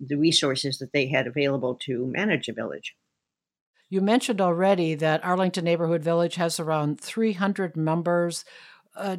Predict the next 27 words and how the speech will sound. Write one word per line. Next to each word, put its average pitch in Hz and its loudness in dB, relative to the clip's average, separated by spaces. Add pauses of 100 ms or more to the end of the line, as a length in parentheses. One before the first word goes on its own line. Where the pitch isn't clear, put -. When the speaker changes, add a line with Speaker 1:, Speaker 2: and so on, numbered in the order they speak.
(120)
Speaker 2:
to - -2
your 269 2
knowledge, 226 2 (320)
does 196 2
the 170 0
number 202 2
of 190 0
members 185 2 (300)
vary 190 4
quite 180 4
a 160 4
bit, 233 2
or 156 2
what 226 0
do 240 4
you 208 8
know? 175 4 (300)
Speaker 1:
Yeah, 139 2
the 165 4
answer 208 4
is, 151 4
is 160 2
quite 180 2
a 143 2
bit. 143 2
There 220 6
are 160 6